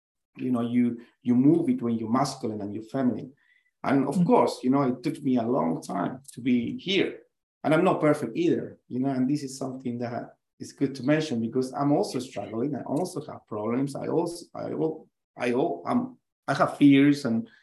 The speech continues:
Speaker 1: triggers, but I can observe them and know when, "Oh,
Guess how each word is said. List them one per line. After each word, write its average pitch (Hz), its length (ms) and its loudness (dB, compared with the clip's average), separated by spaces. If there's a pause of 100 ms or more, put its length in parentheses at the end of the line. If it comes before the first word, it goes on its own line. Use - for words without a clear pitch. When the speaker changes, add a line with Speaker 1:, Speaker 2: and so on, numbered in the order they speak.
(200)
Speaker 1:
triggers, 131 600 0 (380)
but 131 100 0
I 139 80 4
can 143 180 2
observe 175 480 2
them 135 120 -6
and 110 160 -4
know 135 160 2
when, 117 420 -2 (120)
"Oh, - 360 -4